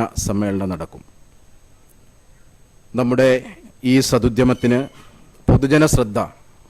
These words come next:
കൊണ്ടുവരിക എന്ന ലക്ഷ്യവും നമ്മുടെ നാടിൻ്റെ സമൂഹത്തിലെ ഏറ്റവും പ്രധാനപ്പെട്ട ഘടകമായ മാധ്യമപ്രവർത്തകരെ ഇക്കാര്യങ്ങൾ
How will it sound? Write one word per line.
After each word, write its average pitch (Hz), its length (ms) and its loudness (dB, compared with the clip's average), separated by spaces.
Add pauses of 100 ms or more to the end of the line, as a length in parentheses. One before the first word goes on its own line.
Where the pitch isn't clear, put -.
(1000)
കൊണ്ടുവരിക 135 440 4 (180)
എന്ന 123 140 2 (1200)
ലക്ഷ്യവും 120 460 -2 (1400)
നമ്മുടെ 127 320 0
നാടിൻ്റെ 120 420 0 (2000)
സമൂഹത്തിലെ 139 560 2 (120)
ഏറ്റവും 135 400 2 (920)
പ്രധാനപ്പെട്ട 131 560 2 (120)
ഘടകമായ 113 580 0 (200)
മാധ്യമപ്രവർത്തകരെ 117 880 -4 (800)
ഇക്കാര്യങ്ങൾ 123 460 2